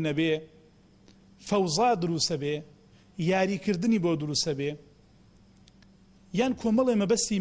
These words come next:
مەحموود کە هەیەتی، بە گوێرەی مەبەستە مەحموودەکەی خۆی مامەڵەی لەگەڵاکەی. ئەمما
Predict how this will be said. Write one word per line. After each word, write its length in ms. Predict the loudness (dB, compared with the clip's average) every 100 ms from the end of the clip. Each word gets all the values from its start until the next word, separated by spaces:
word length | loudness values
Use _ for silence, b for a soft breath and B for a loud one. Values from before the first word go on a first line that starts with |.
| 0
مەحموود 320 | 2 2 2 0
کە 80 | 2
هەیەتی، 380 | 4 2 -2 -10 -12 -20 -20 B B B
بە 60 | 0 0
گوێرەی 200 | 0 2
مەبەستە 260 | 2 0 -2
مەحموودەکەی 420 | -2 -2 -2 -4 -4
خۆی 140 | -2 0
مامەڵەی 280 | -2 -2 -4
لەگەڵاکەی. 440 | -6 -10 -14 -20 -20 -20 B B B B -4
ئەمما 260 | 0 2